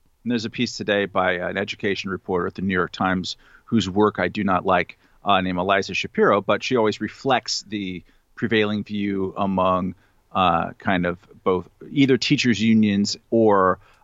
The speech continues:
um, uh, uh, kind of equity,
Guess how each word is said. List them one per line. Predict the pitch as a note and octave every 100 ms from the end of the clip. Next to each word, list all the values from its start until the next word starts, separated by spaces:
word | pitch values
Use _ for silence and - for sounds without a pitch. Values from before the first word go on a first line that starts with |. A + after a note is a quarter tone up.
| -
um, | G2 F#2 F2+ F2+ -
uh, | F#2+ F#2 E2 F2 -
uh, | E2+ E2+
kind | D2+ - F#2
of | -
equity, | B2 - A2+ F#2 E2+